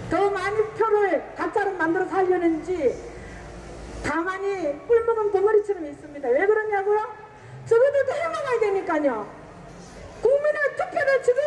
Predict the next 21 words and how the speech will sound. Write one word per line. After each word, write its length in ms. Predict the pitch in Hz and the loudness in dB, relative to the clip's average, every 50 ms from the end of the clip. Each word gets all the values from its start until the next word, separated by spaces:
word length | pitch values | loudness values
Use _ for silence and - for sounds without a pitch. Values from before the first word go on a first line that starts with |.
| 605 | -2
마음대로 460 | 587 539 523 554 554 554 587 622 640 571 508 - - - - - - - - | -2 -4 -4 -4 -4 -2 -2 -2 -2 -2 -4 -6 -8 -10 -14 -14 -16 -6 -2
조작해서 560 | - 508 605 - 640 - - 494 523 523 - 508 523 466 - - - - - - - | 0 0 0 -2 -4 -4 -4 -4 -4 -4 -4 -6 -6 -6 -6 -6 -10 -12 -14 -6 -2
자기 340 | - 415 466 508 - 523 466 | 0 2 2 2 4 4 4
입맛 400 | 240 523 539 - 554 554 539 - | 4 2 0 -4 -8 -8 -4 0
드는 440 | - 466 494 508 554 571 480 - - - - - - - - - | 2 2 4 2 2 -2 -4 -6 -10 -12 -16 -18 -18 -18 -2 2
그런 300 | 453 554 587 571 480 - | 4 4 4 2 0 -2
썩은 420 | - - 587 571 587 523 508 - | -4 -6 -4 -2 -2 -2 -2 0
빠진 300 | 508 508 508 508 554 523 | 0 0 2 2 2 2
것을 420 | 508 480 494 508 480 453 403 - - | 2 2 2 2 2 2 0 -2 -2
국회에 360 | 453 494 - - 571 554 480 403 | -4 -2 0 0 0 2 2 0
보내기 460 | 381 403 427 494 508 494 480 403 381 | 0 0 0 2 2 4 4 4 4
위해서입니다. 640 | 392 381 403 403 - 302 285 269 262 240 214 190 - - - - - - - - - - | 4 2 0 -2 -4 -6 -8 -8 -6 -6 -8 -8 -10 -12 -16 -18 -18 -18 -18 -12 -4 0
여러분, 440 | 370 415 427 427 403 403 370 - - - - - - - - - - - | 4 4 4 4 2 2 -2 -4 -6 -10 -16 -18 -20 -20 -20 -20 -6 0
그러면 400 | - 415 453 440 440 466 466 453 | 2 4 4 4 4 2 0 0
이 100 | 440 440 453 | 0 0 0
나라 320 | 453 453 453 427 415 427 | 0 0 0 -2 -2 -2
어떻게 280 | 415 427 453 453 403 349 | 0 0 0 0 0 -2
되겠습니까? 720 | 349 330 330 330 - 330 311 294 302 - - 254 226 214 - - - - - - - - - - - | -4 -6 -6 -6 -6 -6 -6 -6 -6 -4 -4 -4 -4 -4 -6 -12 -18 -20 -20 -20 -20 -20 -20 -12 -6
보다시피 640 | - 349 427 453 466 453 453 - 453 453 453 453 453 | 0 0 2 2 2 2 2 0 2 4 4 4 4
조국이 460 | - 415 427 440 427 466 453 440 427 | 4 2 2 4 4 2 2 4 2
뭡니까? 600 | 392 - 359 381 381 440 427 403 - 311 294 415 | 0 0 -2 -6 -6 -8 -10 -8 -6 -6 -6 -6